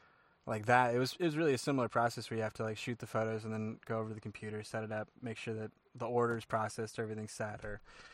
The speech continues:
or that you burn a disc or render something out during that time. And I think it's a lot of the same thing, but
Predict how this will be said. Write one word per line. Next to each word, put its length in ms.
or 120
that 160
you 340
burn 300
a 80
disc 500
or 260
render 380
something 360
out 260
during 260
that 180
time. 340
And 80
I 80
think 160
it's 140
a 60
lot 200
of 80
the 80
same 220
thing, 260
but 140